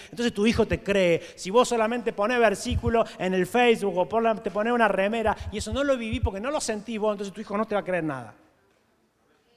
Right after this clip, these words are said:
Ah, la, la, la. Entonces, me parece que tenemos ese desafío hoy de volver a entender que esa bendición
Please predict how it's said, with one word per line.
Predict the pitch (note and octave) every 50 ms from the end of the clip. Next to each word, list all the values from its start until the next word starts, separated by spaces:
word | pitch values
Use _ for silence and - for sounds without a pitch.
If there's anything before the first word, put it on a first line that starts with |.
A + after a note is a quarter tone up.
| _ _ _ _ D#3+ D#3+ _ _ _ _ _ _ _ _ _ _ _ _ _ _ _ _ _ _ _ _ -
Ah, | B2+ C3
la, | C3+ B2 C3
la, | E3+ F#3 F3+
la. | E3 B2+ A2 G#2 - - - _ - - - - - - - - - _ _ _ _ _ _ _ _ _ _ _ _ _ _ _ _ _ _ _ _ _ _ _ _ _ _ _ _ _ _ _ _ _ _ _ _ _ _ _ _ _ _ _ _ _ _ _ _ _ _ _ - -
Entonces, | - A3+ B3+ B3+ B3+ D4 D4 C4+ A#3+ - G3 G#3+ G3+ - - - - - _ _ _ _ _ _ _ _ _ _ _ _ _ _ _ -
me | E3 F#3
parece | - F#3 F#3 A3 A3 - G3+
que | E3 E3+ D3+
tenemos | E3+ F#3 G#3 G#3+ G3+ G3
ese | G#3+ G#3 - G3 F#3
desafío | D#3+ - D#3+ D3 - - - A3 F#3+ D#3 C#3 C3+
hoy | C#3 D3 D3 B2+ G#2+ G2 - _ _ _ _ _ _ _ _ _
de | C3 C3+
volver | C3 D3+ D3+ D3+ D#3+ E3 F#3+ F3 D3 B2+ A2+ - - - - _ _ _ _
a | - D3 D3 C#3 C3+ - -
entender | G3 A3+ A3+ G#3 - F#3 F3 F3 E3+ D#3+ D3 C#3 C3+ C#3 - - - _ _ _ -
que | F3+ A3+
esa | - - G#3 F#3
bendición | D#3+ D3+ D#3 A#3+ C4 A#3+ G#3+ F3 F3+ E3+ - - - D#3 C#3+ B2+ B2+ C3 C#3+